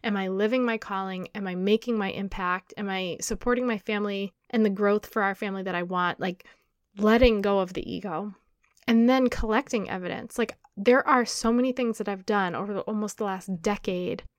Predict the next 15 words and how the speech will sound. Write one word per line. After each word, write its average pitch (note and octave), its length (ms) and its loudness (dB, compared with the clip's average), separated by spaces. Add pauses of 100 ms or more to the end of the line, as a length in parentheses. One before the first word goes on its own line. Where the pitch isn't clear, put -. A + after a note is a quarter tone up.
that G#3 400 0 (240)
are A3 100 2
proven, A3+ 720 -2 (180)
where B3+ 220 4
lives B3 320 6
have C4+ 120 -2
been A#3+ 200 2
changed, G#3+ 720 -2 (220)
businesses C4 500 6
have A#3+ 160 2
been G#3+ 180 0
transformed, G#3 960 0 (240)
people C#4+ 320 4
have B3+ 140 2
had A3+ 400 -2